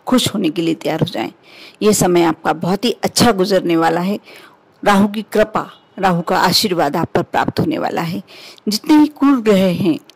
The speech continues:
जितने ही इन्हें दुष्ट ग्रहों में गिना जाता है, लेकिन जिस पर मेहरबान होते हैं तो उनके यहाँ भी कमी नहीं छोड़ते।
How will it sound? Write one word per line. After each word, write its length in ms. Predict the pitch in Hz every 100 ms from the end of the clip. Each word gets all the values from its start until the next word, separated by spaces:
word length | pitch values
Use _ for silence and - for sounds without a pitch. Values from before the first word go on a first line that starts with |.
| -
जितने 260 | 196 254
ही 260 | 240 254 247 - - - -
इन्हें 320 | 214 240 180
दुष्ट 260 | 240 -
ग्रहों 280 | 214 190 190
में 160 | 196 180
गिना 220 | 180 180
जाता 300 | 156 147 160
है, 200 | 170 165 _ -
लेकिन 280 | 190 208 170
जिस 120 | 185
पर 200 | - 180
मेहरबान 460 | 175 185 196 208
होते 260 | 190 180 214
हैं 160 | 240 269 - - - -
तो 260 | 202 196 - _ -
उनके 200 | 220 220
यहाँ 200 | 214 185
भी 80 | 180
कमी 320 | - 180 180
नहीं 260 | 208 156 180
छोड़ते। 500 | - 160 - -